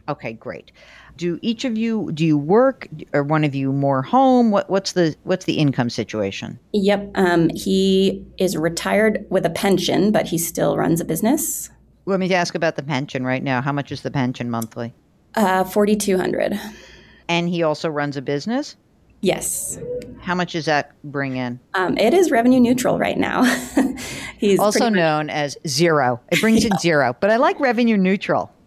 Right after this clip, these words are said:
Speaker 1: I
Speaker 2: Yeah,
Speaker 1: like
Speaker 2: right?
Speaker 1: that.
Speaker 2: That's
Speaker 1: That's
Speaker 2: a nice
Speaker 1: good.
Speaker 2: way of saying it.
Speaker 1: Uh-huh. Okay, let's talk about you. How much do you earn?
Speaker 2: Um, I earn about sixty-five thousand.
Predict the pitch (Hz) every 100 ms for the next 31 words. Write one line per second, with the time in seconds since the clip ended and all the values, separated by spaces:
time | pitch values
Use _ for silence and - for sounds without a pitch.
0 | - 190 262 196 190 - - - 262 247
1 | 160 123 - - - - - - 180 214
2 | 202 247 _ _ - 180 - 139 - 185
3 | 214 220 240 214 208 196 202 220 127 151
4 | 196 202 - - 180 175 254 269 127 104
5 | 92 _ _ _ - - - - - 170
6 | - 190 208 214 214 214 208 208 202 180
7 | 180 175 - 196 196 202 202 202 208 233
8 | 247 285 302